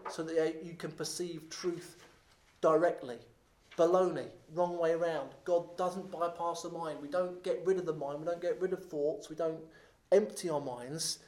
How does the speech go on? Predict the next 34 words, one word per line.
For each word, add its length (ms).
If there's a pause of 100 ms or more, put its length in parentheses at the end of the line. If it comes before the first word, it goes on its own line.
(120)
God 260
uses 500
them. 280
He 80
works 420
through 320
them. 220 (580)
There's 160
no 100
such 260
thing 180
as 100
mindless 600 (380)
Christianity. 760
So 200
just 340 (540)
be 140
mindful 640 (300)
of 240
that. 280
And 260
the 100
last 300
point 200
here 140
on 80
page 200
sixty-one 560
is 120
to 100
turn 280
on 80
the 60
light. 360